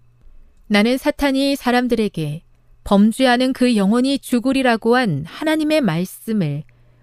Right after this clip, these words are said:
범죄한 영혼은 반드시 죽는 것이 아니요 오직 영원한 고통 중에 살 것이라는 의미로 믿게 하는 데 성공하는 것을 보고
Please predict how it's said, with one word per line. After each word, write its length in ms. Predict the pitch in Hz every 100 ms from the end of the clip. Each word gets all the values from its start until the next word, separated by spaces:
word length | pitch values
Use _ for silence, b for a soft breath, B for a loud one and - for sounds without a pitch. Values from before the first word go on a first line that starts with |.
| -
범죄한 560 | 180 175 180 196 196
영혼은 460 | 190 175 180 185 196
반드시 520 | - 185 214 269 311
죽는 360 | - 247 277 294
것이 260 | 277 -
아니요 400 | 214 170 151 147 b b b b
오직 500 | 220 233 285 294 233
영원한 460 | 175 196 269 311 320
고통 380 | 262 - 302 302
중에 260 | 285 285
살 220 | 294 277 269
것이라는 640 | 262 254 262 226 233 240
의미로 500 | 196 202 220 220 226
믿게 400 | 170 - - 226
하는 320 | 214 196 196
데 180 | 208 214
성공하는 640 | - 247 233 254 240 220
것을 260 | 202 - 185
보고 460 | 165 147 180 196